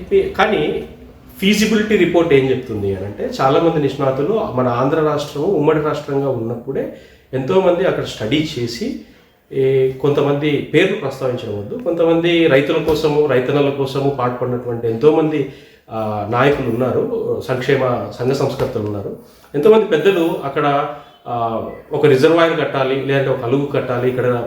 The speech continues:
చాలా అనువుగా ఉంది అని చెప్పేటువంటి విషయాలు ప్రస్తావన తీసుకొచ్చారు, అజిటేషన్స్ చేశారు, సెంట్రల్ పా-, ఆ, ఢిల్లీ వరకు వెళ్ళారు, కొట్లాడారు, ధర్నాలు చేశారు. కానీ ఫీజిబిలిటీ రిపోర్ట్ ఏం చెప్తుంది అని అంటే అక్కడ అది తగదు అని చెప్తుంది.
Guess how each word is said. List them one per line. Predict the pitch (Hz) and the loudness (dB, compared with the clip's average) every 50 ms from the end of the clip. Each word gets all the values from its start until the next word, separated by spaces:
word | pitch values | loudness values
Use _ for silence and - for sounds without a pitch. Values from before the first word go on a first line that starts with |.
| - - - - - - - - - 147 | -8 -12 -16 -20 -20 -20 -20 -8 -2 2
చాలా | 147 147 | 4 4
అనువుగా | 135 131 143 175 190 190 190 175 | 6 6 6 6 6 6 4 4
ఉంది | 165 156 151 151 151 | 4 2 2 2 2
అని | 143 139 | 0 0
చెప్పేటువంటి | 143 147 147 135 131 135 131 127 123 127 127 123 123 - - - - - _ - | -2 -4 -4 -4 -4 -4 -4 -4 -4 -4 -4 -4 -6 -10 -14 -20 -20 -16 _ -4
విషయాలు | 143 139 - 196 202 190 185 | -2 0 2 2 2 2 0
ప్రస్తావన | 180 139 - - 165 160 156 147 - | 0 -2 -2 0 0 0 0 0 0
తీసుకొచ్చారు, | 151 143 - - 156 147 - 160 151 151 160 | 0 -2 0 0 0 0 2 2 2 4 4
అజిటేషన్స్ | 170 175 139 131 131 131 - 156 151 156 151 147 - - | 4 2 2 2 0 -2 -2 -2 0 0 0 0 0 0
చేశారు, | 139 135 - 143 139 147 | -2 0 0 0 0 0
సెంట్రల్ | 156 151 - 127 131 143 135 139 | 0 -2 -2 -2 -2 -2 0 0
పా-, | 139 135 - - - - - - - - | -2 -2 -2 -6 -14 -18 -20 -20 -12 -6
ఆ, | 127 120 120 113 113 | -4 -2 0 2 4
ఢిల్లీ | 127 135 151 165 | 4 4 6 6
వరకు | 160 165 165 156 147 | 6 6 4 4 2
వెళ్ళారు, | 143 139 135 139 139 147 | 0 0 0 0 0 0
కొట్లాడారు, | 147 - 131 127 131 143 147 143 147 139 139 139 | 0 0 -2 -2 0 0 0 2 2 0 0 0
ధర్నాలు | 127 120 113 120 131 131 127 117 | -2 -2 -2 0 2 2 2 2
చేశారు. | 104 101 - 101 - - - - | 0 -2 -4 -8 -10 -12 -2 0
కానీ | 151 160 160 160 160 175 185 - - - - - | 2 2 2 2 0 -2 -2 -4 -8 -8 -4 0
ఫీజిబిలిటీ | 180 190 220 214 214 196 196 | 2 2 2 2 2 2 2
రిపోర్ట్ | 190 - 160 165 160 | 2 2 2 0 0
ఏం | 160 147 147 | 0 2 0
చెప్తుంది | 139 - - 131 127 123 123 | 0 -2 -2 -2 -2 -2 -2
అని | 120 120 | -2 -4
అంటే | 123 127 220 | -6 -8 -8
అక్కడ | 214 - 175 151 | -8 -6 -4 -4
అది | 143 143 | -2 -2
తగదు | - - 113 107 135 143 151 | -2 -4 -2 0 0 2 2
అని | 160 151 139 107 | 2 0 -2 -4
చెప్తుంది. | 95 - - 92 87 - | -6 -10 -14 -16 -18 -18